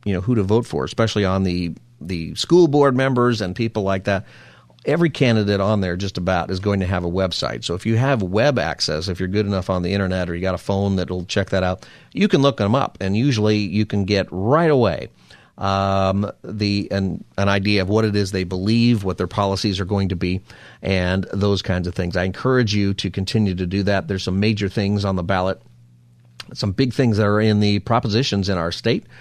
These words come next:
We've talked a lot about Proposition One. Proposition One claims that it is just codifying California abortion law into the state constitution,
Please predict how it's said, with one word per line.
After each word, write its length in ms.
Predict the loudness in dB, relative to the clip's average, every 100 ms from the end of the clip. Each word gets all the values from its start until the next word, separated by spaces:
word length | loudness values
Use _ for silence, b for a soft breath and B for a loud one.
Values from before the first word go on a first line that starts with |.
| B B B -4
We've 120 | 2
talked 220 | 2 2
a 60 | 2
lot 160 | 2
about 260 | 2 0 0
Proposition 640 | -2 0 0 -2 -2 -2
One. 360 | 2 2 2 0
Proposition 580 | 0 -2 -2 -2 0 0
One 260 | 0 0
claims 680 | -2 0 2 2 2 2 -2 -8 b b b b
that 340 | 0 2 2
it 120 | 2 0
is 160 | 0
just 220 | 0 -2
codifying 800 | 0 0 0 2 2 2 2 2 0 -8 -6
California 540 | 0 0 0 0 0
abortion 480 | -2 0 0 2 0
law 360 | 0 0 0 -4 _ b b b b b
into 300 | 0 2 0
the 100 | -2
state 320 | 0 -2 0
constitution, 840 | -4 -2 -4 -2 -2 -2 -4